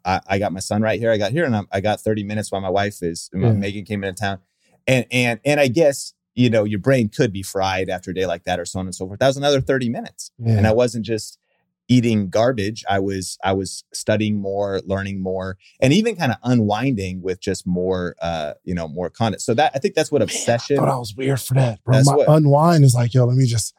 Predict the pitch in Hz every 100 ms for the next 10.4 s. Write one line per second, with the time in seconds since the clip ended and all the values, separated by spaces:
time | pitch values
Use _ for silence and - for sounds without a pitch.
0 | _ - _ - - 123 117 113 110 107
1 | 127 127 120 107 - 131 135 113 170 180
2 | 131 190 170 - _ _ - 156 160 175
3 | - 170 185 143 127 - 214 170 147 135
4 | - 120 - _ - 110 78 139 156 185
5 | - _ _ _ _ _ _ _ _ -
6 | 160 139 - - 262 254 - 135 127 120
7 | - _ _ _ 135 - 233 240 - 127
8 | 120 - _ _ _ _ _ _ _ -
9 | - _ 143 147 127 143 165 139 - 196
10 | - - 117 123